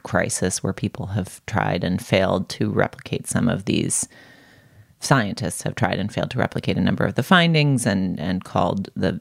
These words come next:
general field into question. So a couple things struck me. One, a couple different angles on the story at the same time, and, and, uh, the Wall Street Journal also published a profile of the Data Colada guys. Um,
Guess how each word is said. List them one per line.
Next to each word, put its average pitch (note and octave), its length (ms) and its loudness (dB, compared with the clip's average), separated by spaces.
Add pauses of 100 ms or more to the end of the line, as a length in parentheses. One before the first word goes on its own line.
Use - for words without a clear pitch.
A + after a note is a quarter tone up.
general F#2+ 300 2
field G#2 340 0
into - 200 -2
question. - 380 -2
So D3 260 4 (520)
a F3 60 -4
couple D4+ 240 4
things A#2+ 220 0
struck - 240 0
me. A2+ 120 2
One, D#3+ 540 6 (640)
a - 40 -16
couple D3+ 240 2
different B2 500 4 (260)
angles A#2+ 400 6
on A2+ 100 6
the A2 80 6
story G#2+ 300 2
at G2+ 80 0
the - 80 -8
same G2 300 0
time, G2 380 2
and, F#2+ 260 2
and, F#2 500 0 (140)
uh, F2+ 380 2 (340)
the - 60 -2
Wall F#2 120 6
Street F#2+ 200 0
Journal C3 260 4
also A2+ 300 0
published G2 400 -4
a - 40 -8
profile F#2+ 460 -2
of F#2 220 -2
the G2 80 0
Data F2 240 0
Colada A#2+ 400 4
guys. F#2+ 420 2 (540)
Um, D3 460 4